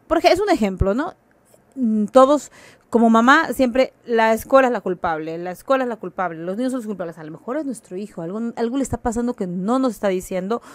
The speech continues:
ojo, o nos está diciendo su versión. Como madres de pronto, "Ay, no, sí, lo que pasa es que, mm, golpeó al niño porque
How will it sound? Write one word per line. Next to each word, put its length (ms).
ojo, 560
o 140
nos 180
está 200
diciendo 360
su 140
versión. 640
Como 220
madres 340
de 60
pronto, 300
"Ay, 360
no, 240
sí, 180
lo 120
que 80
pasa 220
es 100
que, 180
mm, 220
golpeó 360
al 100
niño 220
porque 480